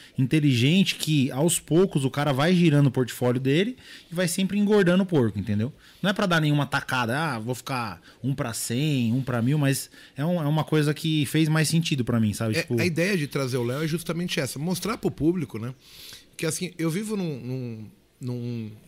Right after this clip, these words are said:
Speaker 2: num ambiente que, assim, a maior parte das pessoas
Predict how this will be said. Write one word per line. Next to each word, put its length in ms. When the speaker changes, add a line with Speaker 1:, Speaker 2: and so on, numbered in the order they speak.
Speaker 2:
num 140
ambiente 680
que, 160
assim, 320
a 40
maior 260
parte 300
das 120
pessoas 580